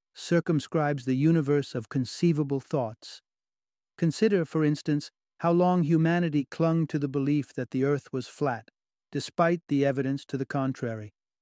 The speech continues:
In reality, our planet is a sphere. In twenty eleven, the notion of Earth as a round globe was further refined towards a model resembling a potato.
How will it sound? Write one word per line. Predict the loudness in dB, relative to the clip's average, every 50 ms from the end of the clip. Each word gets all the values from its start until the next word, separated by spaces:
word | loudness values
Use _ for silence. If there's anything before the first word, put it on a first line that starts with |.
| _ _ _ _ -4
In | -2 0
reality, | 2 2 4 4 2 2 2 0 0 0 0
our | 0 -2 -2
planet | -2 -2 0 2 2 2 0 -2
is | -4 -6 -8
a | -8 -12
sphere. | -12 -6 -4 -2 -2 -2 -4 -6 -12 _ _ _ _ _ _ _ _ _ _ _ _ _ _
In | -4 -4 -4
twenty | 0 2 2 2 4 2
eleven, | 2 2 2 2 2 0 -2 -4 -4 -6 _ -4
the | 0
notion | 2 2 2 2 0 0 0 -2
of | 0 2
Earth | 2 2 2 0 0 -4
as | -4 -4
a | -2 -2
round | 0 0 0 2 0 0 0 0
globe | 0 0 2 2 0 0 -2
was | -4 -4
further | -4 -2 0 2 2 4 2 2
refined | 0 -2 -2 -2 -2 -2 -2 -2 -4 -4 -6 -6
towards | -2 -2 -2 -2 -2 -2
a | -2
model | 0 2 2 2 2 0 -2 -4 -2
resembling | -2 -2 -2 0 0 0 0 0 0 0 0 -2
a | -2
potato. | -4 -6 -6 -4 -4 -4 -4 -4 -6 -10 -10